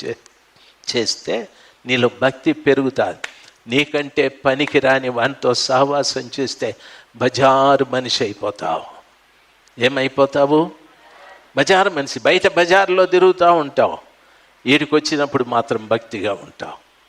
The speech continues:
ప్రయోజనం ఏముంది? రెండు పడవల మీద నువ్వు కాలు పెట్టావని, ఇద్దరు యజమానులకు దాసుడుగా ఉండవని బైబిల్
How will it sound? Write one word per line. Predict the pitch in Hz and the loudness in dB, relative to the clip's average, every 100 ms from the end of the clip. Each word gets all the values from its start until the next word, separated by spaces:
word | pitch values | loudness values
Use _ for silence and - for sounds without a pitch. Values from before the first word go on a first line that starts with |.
| - | -2
ప్రయోజనం | 123 139 147 127 131 127 | 2 2 0 -4 -2 -4
ఏముంది? | 135 135 131 131 143 151 151 - _ _ - | -2 -4 -6 -2 0 0 -4 -14 _ _ -2
రెండు | 135 165 156 143 - | -2 2 0 0 0
పడవల | 135 156 175 175 | 2 4 4 2
మీద | 170 160 156 | 2 0 0
నువ్వు | 139 135 - | -2 -2 2
కాలు | 143 156 | 4 4
పెట్టావని, | 147 127 - 117 98 78 - _ _ _ - | 4 0 0 -2 -2 -10 -18 _ _ _ 0
ఇద్దరు | 147 - 160 151 135 | 0 2 0 0 -2
యజమానులకు | 143 175 170 160 147 135 - 139 123 | 2 2 2 0 0 -2 -2 -2 2
దాసుడుగా | 147 - 151 135 139 127 | 2 2 0 2 0 0
ఉండవని | 123 117 110 104 104 _ _ _ | -2 -2 -2 -6 -14 _ _ _
బైబిల్ | 127 117 113 | -2 0 -2